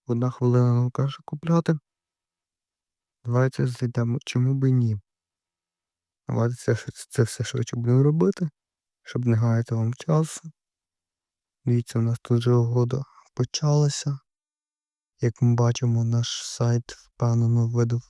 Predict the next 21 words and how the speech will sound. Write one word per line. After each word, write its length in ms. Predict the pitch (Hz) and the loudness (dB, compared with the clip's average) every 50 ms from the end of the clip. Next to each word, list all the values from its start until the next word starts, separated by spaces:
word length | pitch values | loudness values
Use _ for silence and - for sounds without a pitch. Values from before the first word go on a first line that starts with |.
| _ _ | _ _
сигнал, 840 | - - - - - - 120 113 120 131 139 147 160 175 185 190 - _ _ _ - - _ _ _ _ _ _ | -14 -10 -10 -6 -4 -4 -4 -2 -2 0 2 2 2 2 2 0 -4 _ _ _ -20 -20 _ _ _ _ _ _
який 280 | - 120 120 - 127 120 | -4 -4 -2 -2 -4 -4
зараз 580 | 117 120 123 123 120 117 117 117 120 123 135 160 - _ _ _ _ _ _ _ - - | 0 2 2 2 4 2 2 0 -2 -2 -6 -8 -12 _ _ _ _ _ _ _ -16 -2
чітко 540 | - 143 143 147 - - - - 127 120 - _ | 2 2 2 2 0 -4 -2 -2 -2 -2 -2 _
та 160 | - - 120 117 | -8 -8 -8 -8
стрімко 1120 | - - - - 139 147 151 151 - - 135 131 127 127 127 123 123 123 123 123 120 123 - _ _ _ _ _ _ _ _ _ | -8 -6 0 2 2 2 2 0 -2 0 2 2 4 4 4 2 2 0 -2 -6 -8 -12 -16 _ _ _ _ _ _ _ _ _
йде 280 | - - 120 120 117 117 | -12 -6 -2 0 0 2
догори. 540 | 123 131 120 113 - 123 117 113 110 107 - - _ _ _ _ _ _ _ _ _ _ _ _ _ _ _ _ _ _ _ _ _ _ _ _ _ _ _ _ _ _ - | 2 0 0 0 0 -2 -2 -2 -4 -4 -8 -12 _ _ _ _ _ _ _ _ _ _ _ _ _ _ _ _ _ _ _ _ _ _ _ _ _ _ _ _ _ _ -4
Дивіться, 480 | 147 127 120 117 - - - - - 123 | -2 0 0 0 -2 -6 -14 -8 -4 -2
залишається 560 | 120 120 117 - - 127 120 117 - - 117 | -2 -2 -2 -2 -2 -2 -2 -2 -4 -6 -4
двадцять 1000 | 117 117 117 123 120 117 117 - - - 117 123 _ - - - - - - - _ _ | -4 -2 -2 0 0 0 -2 -4 -6 -8 -8 -8 _ -12 -14 -12 -14 -16 -20 -20 _ _
три 180 | - - 120 117 | -6 -4 -4 -4
секунди. 640 | - - - - - 156 160 175 175 180 190 190 180 - _ _ _ _ _ _ _ _ _ _ _ _ _ _ _ _ _ _ - | -4 -8 -12 -2 2 4 4 4 4 4 2 2 2 -2 _ _ _ _ _ _ _ _ _ _ _ _ _ _ _ _ _ _ -6
Думаю, 560 | 123 120 127 123 123 123 123 120 120 120 117 | -2 2 4 4 6 6 6 6 4 4 2
що 180 | - - - - | 0 -6 -12 -12
ця 160 | - - 120 | -6 -4 -2
угода 380 | 120 120 120 120 123 120 117 117 | 0 0 0 -2 -2 -2 -4 -4
точно 360 | - 120 117 - - - 120 | -2 -4 -4 -4 -4 -6 -2
буде 240 | 117 117 113 117 113 | -2 -2 -2 -2 -4
закрита 420 | 113 117 113 - - 120 - | -6 -6 -8 -6 -10 -10 -10
в 40 | 131 | -10